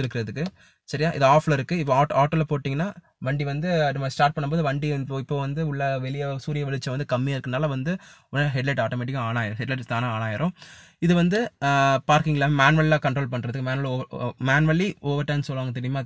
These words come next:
இது ஆட்டோமேட்டிக்கா கட் பண்ணிட்டு மேனுவலா பண்றதுக்கு பார்க்கிங் லேம்ப் இது. இது ஹெட்லைட். எரியுதா? ஹெட்லைட் எரியுதா?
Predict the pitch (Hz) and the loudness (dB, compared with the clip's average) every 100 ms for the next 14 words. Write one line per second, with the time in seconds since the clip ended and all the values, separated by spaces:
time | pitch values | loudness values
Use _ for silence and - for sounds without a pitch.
0 | - 123 120 127 139 147 139 139 131 - | -6 -6 -2 -2 -2 -2 -4 -2 -2 -2
1 | 143 143 123 127 123 117 127 131 123 123 | -2 -2 -2 -2 -6 -6 -8 -4 -4 -2
2 | 123 117 110 110 175 - - - - 151 | -4 -4 -4 -6 -8 -10 -14 -12 -6 -2
3 | 165 113 110 104 - - 123 127 131 120 | 0 -2 -4 -6 -8 -8 -6 -4 -4 -4
4 | 123 127 147 | -6 -6 -6